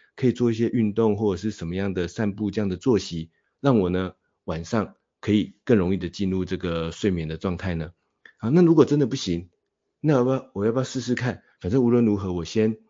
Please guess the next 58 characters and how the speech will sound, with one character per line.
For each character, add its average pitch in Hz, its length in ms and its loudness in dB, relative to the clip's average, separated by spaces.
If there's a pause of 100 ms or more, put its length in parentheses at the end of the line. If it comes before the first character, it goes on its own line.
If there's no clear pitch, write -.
(240)
这 117 120 -6
个 98 440 0
让 120 200 -2
自 113 100 -12
己 98 120 -4
有 82 120 -2
个 95 140 -6
固 131 260 0
定 107 240 0
的 82 260 -6 (380)
起 - 220 -8
床 85 200 -12
时 82 160 -12
间， 85 280 -8 (360)
然 104 140 0
后 120 60 2
这 165 100 4
样 147 100 6
子 120 140 0
呢， 113 240 6 (380)
在， - 400 0
并 160 100 2
且 107 140 0
刻 139 260 0
意 127 120 4
的 110 120 2
注 120 220 0
意 117 100 2
自 117 140 -6
己 87 100 -8
白 85 220 -6
天 101 200 -4
不 98 140 -8
要 104 320 0 (460)
有 90 120 -6
过 110 300 2
度 107 220 0
的 90 120 -4
这 92 120 -6
个， 85 400 -4
比 80 160 -16
如 85 100 -8
说 98 380 -2 (260)
因 107 160 -2
为 107 80 4
太 104 260 -4
累 101 160 0
而 87 120 -4
跑 80 200 -10
回 82 140 -4
去 95 140 -10
睡 95 240 -4
觉 92 240 -4
的 82 100 -6
这 87 100 -8
个 80 240 -6
动 90 240 -2
作。 - 220 -4